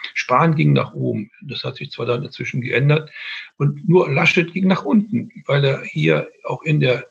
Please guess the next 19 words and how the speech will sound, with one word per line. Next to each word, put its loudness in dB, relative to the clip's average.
ersten -2
Phase 0
der -4
Pandemie -2
laviert 0
hat, -4
keine -4
klaren, -4
äh, -10
Kurs 0
ge-, -4
gefahren -2
hat. 0
Das -4
hat 0
sich -4
dann -4
immer 2
wiederholt. 0